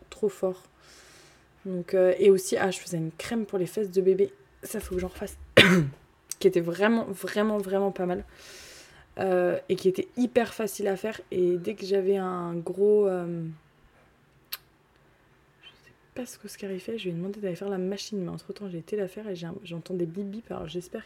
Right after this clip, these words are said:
qu'il est pas en train de toi, euh, enlever mes, mon programmation. Euh, mais, euh, du coup, cette crème, je pourrais aussi partager la recette parce que c'est vraiment, vraiment bien. Elle me servait un peu à tout, des petites rougeurs, des petits machins.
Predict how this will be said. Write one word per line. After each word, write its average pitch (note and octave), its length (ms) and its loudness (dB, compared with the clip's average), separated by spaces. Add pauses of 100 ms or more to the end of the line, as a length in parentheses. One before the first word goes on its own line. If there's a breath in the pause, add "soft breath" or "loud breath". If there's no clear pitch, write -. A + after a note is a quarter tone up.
qu'il F#3 160 -8
est F3 60 0
pas G#3+ 180 -8
en G3 120 -8
train - 180 -12
de F#3 60 -8
toi, G#3+ 200 -12
euh, F#3+ 240 -6 (760 loud breath)
enlever G3 340 -2
mes, G3 220 -2
mon F3+ 220 -2
programmation. G#3 680 -10 (760 loud breath)
Euh, G#3 760 10 (160)
mais, A#3+ 600 8
euh, G3 640 10
du G3 180 -2
coup, - 160 -4
cette F#3 280 2
crème, C4+ 500 2
je F#3+ 220 6
pourrais G#3+ 420 0
aussi A#3 320 0
partager A3+ 580 -2
la G#3+ 100 0
recette - 480 -8
parce G3 220 -2
que G3+ 120 2
c'est F#3+ 200 2
vraiment, A3 400 2
vraiment G#3+ 340 0
bien. G#3 200 -2 (100)
Elle F#3 100 -2
me F#3 160 2
servait G3+ 240 -4
un G#3+ 100 -2
peu G3 120 0
à F#3 60 2
tout, G3+ 220 -6
des F#3+ 120 4
petites - 180 -8
rougeurs, G3 280 -2
des F#3+ 80 0
petits F3+ 140 -6
machins. F3+ 240 -6